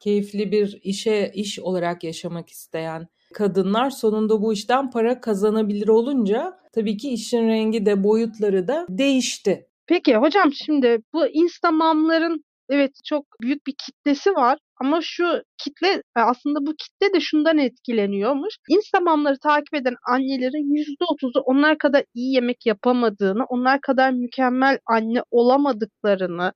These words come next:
Speaker 2: düşünüyor ve aslında bir karamsarlığa doğru sürüklenmeye başlıyor. Çünkü ben ne yaparsam yapayım onlar gibi doğum kilolarımı veremedim. Ben iyi bir anne değilim. Çocuğuma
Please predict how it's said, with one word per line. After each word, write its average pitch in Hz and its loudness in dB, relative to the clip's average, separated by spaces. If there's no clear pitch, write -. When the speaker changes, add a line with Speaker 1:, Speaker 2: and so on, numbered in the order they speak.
Speaker 2:
düşünüyor 240 0
ve 349 2
aslında 302 0
bir 320 -4
karamsarlığa 294 2
doğru 247 -4
sürüklenmeye 262 -2
başlıyor. 202 -6
Çünkü - -20
ben 277 2
ne 285 0
yaparsam 294 0
yapayım 285 -4
onlar 277 0
gibi 254 -6
doğum 254 0
kilolarımı 254 0
veremedim. 202 0
Ben 202 2
iyi 220 -2
bir 226 4
anne 220 0
değilim. 226 0
Çocuğuma 240 0